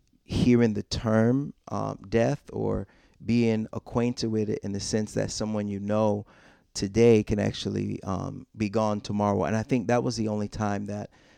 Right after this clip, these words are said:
that had occurred when I was, you know, early, you know, in my early years. So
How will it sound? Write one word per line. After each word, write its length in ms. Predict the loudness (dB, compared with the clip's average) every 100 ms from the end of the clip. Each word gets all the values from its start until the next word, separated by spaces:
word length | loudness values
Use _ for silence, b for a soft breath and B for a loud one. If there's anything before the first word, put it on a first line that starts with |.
| b -2
that 200 | 0 0
had 180 | -2 -4
occurred 420 | -6 -4 -4 -4
when 120 | -6
I 100 | -6
was, 300 | -6 -8 -10 -10
you 80 |
know, 120 | -8 -6
early, 220 | -4 -4 -2
you 80 | -2
know, 160 | -2 -4
in 100 | -4
my 160 | -2 0
early 260 | 0 2 0
years. 340 | 0 -2 -4
So 220 | -2 -4